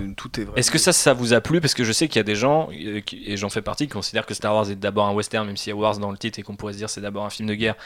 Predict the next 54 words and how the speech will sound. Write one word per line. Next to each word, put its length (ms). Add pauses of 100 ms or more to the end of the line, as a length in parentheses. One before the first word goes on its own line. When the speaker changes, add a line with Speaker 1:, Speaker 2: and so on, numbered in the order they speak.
(300)
Speaker 2:
et 20
c'est 80
pour 100
ça 100
qu'il 100
y 40
a 20
beaucoup 180
de 60
gens 100
qui 100
aiment 100
Rogue 180
One, 240
et 100
moi 300
aussi, 340
pour 140
le 60
coup, 120
putain, 220
j'aime 160
trop 160
de 60
trucs, 180
je 60
suis 100
super 260
positif 340
en 60
deux 80
mille 120
vingt, 120 (180)
<laughs> 200
mais, 240
euh, 500 (560)
mais 120
il 40
y 60
a 80
un 60
vrai, 360
il 80
y 60
a 80
un 40
vrai 140
truc 220
qui 120
faisait 200
que, 100
euh, 360
en 100
fait, 340